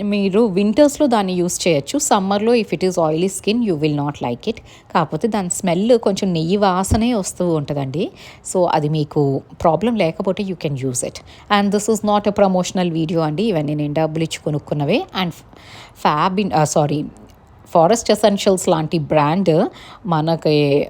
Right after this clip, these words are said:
నా లాంటి చిన్న యూట్యూబర్స్ దగ్గరికి వచ్చి అయితే ప్రమోషన్ చేయమని అడగదు. So, don't think it that way. And వీళ్ళ సన్ స్క్రీన్ లోషన్ కూడా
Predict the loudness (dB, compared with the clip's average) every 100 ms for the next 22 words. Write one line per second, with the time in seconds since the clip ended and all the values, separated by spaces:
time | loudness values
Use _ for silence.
0 | -6 -4 2 4 6 6 4 -2 -2 2
1 | 4 2 4 6 8 6 4 4 2 2
2 | 4 4 4 2 2 2 2 4 2 4
3 | 2 2 0 0 -2 -2 -4 -4 -6 -8
4 | -18 -20 -10 -6 -2 0 0 -2 -8 -6
5 | -4 -4 -6 -2 -2 -2 -6 -6 -8 -18
6 | -18 -8 -6 -6 -4 -2 0 -2 -4 -4
7 | -6 -6 -4 -2 -2 -2 -2 -2 -2 -2
8 | -2 -2